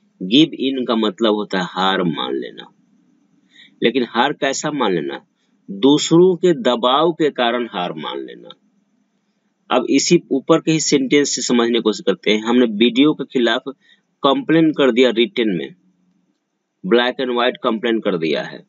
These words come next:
अब जब कंप्लेन black and white कर दिया है तो बीडीओ के खिलाफ तो action होनी है। बीडीओ क्या करेगा?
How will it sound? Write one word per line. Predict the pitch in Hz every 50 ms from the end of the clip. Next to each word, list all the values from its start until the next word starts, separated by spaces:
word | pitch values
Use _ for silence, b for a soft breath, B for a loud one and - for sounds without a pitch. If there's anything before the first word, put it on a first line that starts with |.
| _ _ b b b b b b b b _ -
अब | 101 113 110
जब | 107 120 127 117 95 - -
कंप्लेन | - - _ _ - 117 110 220 - 135 147 147
black | 131 107 123 123 127 123
and | - 135 123
white | 117 117 120 127 127 _
कर | 131 123 120
दिया | 110 120 120 120
है | 117 120 120 120
तो | 120 123 110
बीडीओ | 95 85 - 92 101 101 117 120 123
के | - - 117
खिलाफ | 113 117 120 - _ -
तो | 101
action | 107 104 - - 120 110
होनी | 107 104 117 117 127 135 131 127
है। | 120 117 - _ _ _ _ _ _ _ _ _ _ _ _ _ -
बीडीओ | 90 117 120 110 135 143 143
क्या | - - 143 139 139
करेगा? | - - 131 117 113 107 113 110 110 170